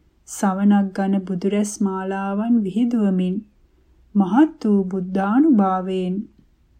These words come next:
බුද්ධ ලීලාවෙන් පිඬු පිනිස රජගහ නුවරට වන්සේක. රජුට සමන් මල් නැලියක් ගෙන යන්නා වූ සුමන මල්කරු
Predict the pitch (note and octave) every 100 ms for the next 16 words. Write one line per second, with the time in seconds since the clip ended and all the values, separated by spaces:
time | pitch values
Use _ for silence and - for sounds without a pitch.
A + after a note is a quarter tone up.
0 | _ G3 A3 A#3+ C#4+ C#4 G3+ A3 A3+ G3
1 | F#3+ F#3 F#3 G3 - _ _ _ - G#3+
2 | D4 C4 G3+ F#3+ G3 F#3 F#3 B3 C4+ A3
3 | G3+ F#3+ F#3 F3+ B3 C#4 A3+ F#3+ F#3 F#3+
4 | F3+ F3+ G3 - _ _ _ _ _ _
5 | - _ - _ _ _ _ _ - G#3
6 | G#3 D4 D4 F#4+ - A3 G3 G3+ C4 D4+
7 | D4+ D4+ A#3 G3 F#3+ G3+ G3+ G3 G3 F#3+
8 | F#3+ F#3+ F#3+ F#3 F#3 F#3 F#3 F#3 F#3 -
9 | _ _ - - A3+ C4+ F4 B3+ G3 G3
10 | G3+ G3 F#3+